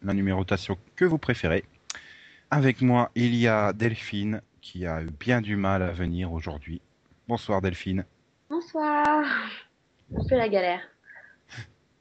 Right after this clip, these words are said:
Speaker 1: Ah, les embouteillages, hein, jusqu'au studio, qu'est-ce que tu veux.
Speaker 2: Ouais.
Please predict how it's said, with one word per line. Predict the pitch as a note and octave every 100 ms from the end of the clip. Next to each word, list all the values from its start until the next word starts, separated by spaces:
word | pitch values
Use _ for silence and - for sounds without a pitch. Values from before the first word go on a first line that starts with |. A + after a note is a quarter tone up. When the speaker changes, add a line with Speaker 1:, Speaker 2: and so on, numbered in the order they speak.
| _ - - -
Speaker 1:
Ah, | G#2+ G#2
les | A2
embouteillages, | G#2 F2+ F2+ F#2 F2+ G2 F#2
hein, | F2+
jusqu'au | F2 - F2+
studio, | - F2+ D#2+ F#2
qu'est-ce | F2+ F2
que | -
tu |
veux. | D#2 F2 _ - - - -
Speaker 2:
Ouais. | A3